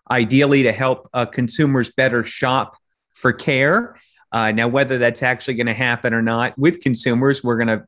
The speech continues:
obviously get into. Uh, but it starts, uh, in two thousand, uh, twenty-one, and, uh, it actually goes through a number of waves until and through two thousand twenty-four.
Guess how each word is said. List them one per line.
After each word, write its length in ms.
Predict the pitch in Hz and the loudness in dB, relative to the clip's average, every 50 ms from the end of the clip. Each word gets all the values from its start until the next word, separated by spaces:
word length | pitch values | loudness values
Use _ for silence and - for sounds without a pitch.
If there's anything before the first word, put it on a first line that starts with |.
| _ - | _ -2
obviously 520 | 117 120 110 120 120 113 - - 120 113 | -2 0 0 0 0 0 0 0 -2 0
get 180 | 107 113 110 110 | 2 2 2 4
into. 580 | 120 139 160 - - 113 104 101 107 - - - - _ - | 2 2 0 0 0 0 2 2 2 -2 -4 -10 -20 _ -2
Uh, 420 | 123 123 117 117 113 - - 123 | -2 0 0 0 0 -2 -4 -8
but 260 | 117 - 151 147 139 | -4 -2 -2 0 2
it 180 | 143 147 143 - | 0 0 0 -4
starts, 680 | - - - 175 185 202 208 196 - - - - - - | -8 -4 -2 0 0 0 0 -2 -6 -10 -10 -12 -10 -6
uh, 240 | - 139 135 131 120 - - | -4 -2 0 0 -2 -4 -4
in 300 | 160 160 160 170 165 - | -2 -2 0 0 -2 -4
two 260 | - - 190 185 185 | -4 -2 -2 -2 -2
thousand, 720 | 175 - 147 147 143 143 147 143 160 156 156 160 170 165 _ _ _ _ _ - | 0 0 2 2 2 2 0 0 0 -2 0 -2 -4 -8 _ _ _ _ _ -4
uh, 300 | 120 117 117 113 110 107 107 - | -2 0 2 2 0 0 -2 -8
twenty-one, 1200 | - - - 151 127 117 117 120 135 151 165 156 131 - 120 120 113 107 104 104 131 180 190 - _ _ _ _ - | -12 -4 -2 0 2 2 2 2 0 0 -2 -4 -6 -4 0 0 2 2 2 0 -2 -4 -6 -10 _ _ _ _ -4
and, 380 | - 143 131 127 120 120 113 131 | -2 0 0 0 0 -2 0 0
uh, 280 | 123 117 113 110 110 107 - _ _ _ _ _ _ _ _ | 2 2 2 0 0 -4 -6 _ _ _ _ _ _ _ _
it 140 | - 143 131 | -6 -4 -2
actually 320 | 135 139 151 - - 165 139 | -2 -2 -2 -2 -4 -4 -2
goes 320 | - 147 139 147 143 - | 0 2 2 2 0 -2
through 160 | - 147 135 | -4 -2 -2
a 20 | 120 | 0
number 260 | 120 123 143 165 165 | -2 0 0 0 -2
of 140 | 160 - - | -2 -4 -2
waves 560 | 117 117 110 110 104 107 113 127 143 139 - | 0 2 2 2 2 0 -2 -2 -4 -8 -6
until 520 | - 127 120 113 - 143 131 131 143 147 | -4 -4 -4 0 2 2 4 4 4 4
and 140 | 127 127 135 | 2 2 0
through 300 | - - 139 135 127 117 | 0 0 2 2 2 2
two 240 | - - 143 139 131 | 0 0 0 0 0
thousand 480 | - 139 127 127 127 - - 127 117 | 2 0 0 0 0 0 -2 -4 -4
twenty-four. 880 | - - - 135 127 135 135 131 - - 190 165 127 104 90 90 - | -4 -2 0 0 2 2 0 -2 0 2 2 4 4 4 2 0 -6